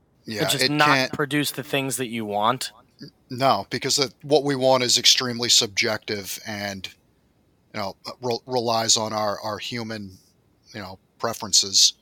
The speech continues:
Speaker 1: and an A I can't possibly have that.
Speaker 2: No, they could never run this show, for instance. We know exactly what our listeners wanna hear, and they would never be able to do that. It would, unlike us, it would talk to itself and eventually create garbage.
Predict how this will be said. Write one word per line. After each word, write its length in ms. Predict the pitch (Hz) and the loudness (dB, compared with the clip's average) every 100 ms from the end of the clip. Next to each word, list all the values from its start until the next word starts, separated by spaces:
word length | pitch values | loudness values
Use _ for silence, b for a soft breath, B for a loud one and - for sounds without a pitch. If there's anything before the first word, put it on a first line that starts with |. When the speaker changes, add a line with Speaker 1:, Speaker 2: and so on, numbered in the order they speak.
| _ _ _ - | _ _ _ -10
Speaker 1:
and 220 | 104 101 | -10 -8
an 100 | 101 | -8
A 160 | 104 107 | -4 -4
I 120 | 107 | -6
can't 260 | - 107 - | -8 -10 -6
possibly 460 | 107 101 104 104 | -4 -2 -4 -8
have 200 | 101 101 | -8 -10
that. 200 | - - - _ _ _ _ 123 | -14 -20 -20 _ _ _ _ -2
Speaker 2:
No, 240 | 120 110 - | 0 0 0
they 120 | - | -2
could 160 | 120 110 | 0 2
never 200 | 120 113 | 2 2
run 220 | 113 107 | 2 2
this 120 | 107 101 | 0 2
show, 280 | - 117 104 | 4 4 4
for 200 | - 110 | 0 0
instance. 480 | 101 - 104 - | 0 -2 -2 -4
We 100 | 131 | -2
know 120 | 120 110 | -2 0
exactly 360 | 107 110 113 | 2 2 2
what 140 | 110 107 | 0 0
our 220 | 107 101 _ _ _ _ _ _ _ | 0 -4 _ _ _ _ _ _ _
listeners 360 | 151 143 143 123 | 4 6 4 4
wanna 180 | 127 123 | 4 6
hear, 280 | 156 113 - _ | 4 2 -2 _
and 100 | - 123 | -2 0
they 40 | |
would 120 | 123 | 2
never 180 | 123 123 | 2 2
be 80 | 120 | 2
able 140 | 113 | 0
to 60 | 117 | 0
do 120 | 131 | 2
that. 220 | 117 104 - _ | 4 2 -2 _
It 60 | 127 | -6
would, 120 | 113 104 _ _ | -6 -8 _ _
unlike 340 | 147 135 127 127 | 0 4 4 6
us, 220 | 139 - | 4 4
it 60 | 135 | -2
would 100 | 127 | 2
talk 200 | 120 113 | 2 2
to 120 | 123 | -2
itself 400 | 107 - 120 131 | 0 4 4 4
and 100 | 120 | -2
eventually 380 | 110 117 - 120 | -2 0 0 0
create 320 | - 123 120 | 0 2 2
garbage. 500 | - 127 107 95 - | 4 2 2 -2 -4